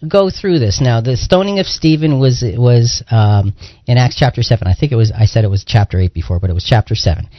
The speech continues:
Acts chapter eight is the reaction afterwards, Saul persecuting the church. Acts nine is now he's, uh, on his way to Damascus. And, and what, what did he do? He's still breathing threats and murder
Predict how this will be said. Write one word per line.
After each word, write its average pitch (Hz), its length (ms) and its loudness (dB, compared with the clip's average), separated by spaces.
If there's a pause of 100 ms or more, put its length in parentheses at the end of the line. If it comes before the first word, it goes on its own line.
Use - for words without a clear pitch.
(160)
Acts 143 220 0
chapter 147 400 -2
eight 131 240 2
is 120 160 2
the 120 80 -2
reaction 113 600 2
afterwards, 95 800 0 (200)
Saul 120 400 0
persecuting 117 640 -2
the 98 80 0
church. - 480 -4 (340)
Acts 156 440 0
nine 113 580 0 (380)
is 120 180 2
now 131 300 2
he's, 123 360 0 (200)
uh, 113 220 -2 (140)
on 127 280 2
his 135 260 0
way 120 220 2
to - 100 -10
Damascus. 104 800 -2 (460)
And, 294 220 0
and 190 300 0
what, 262 240 0
what 247 200 0
did 220 160 -6
he 202 140 -4
do? 143 280 0 (320)
He's 185 280 0
still 233 520 2
breathing 190 640 -2
threats - 640 -2
and 160 240 2
murder 156 720 0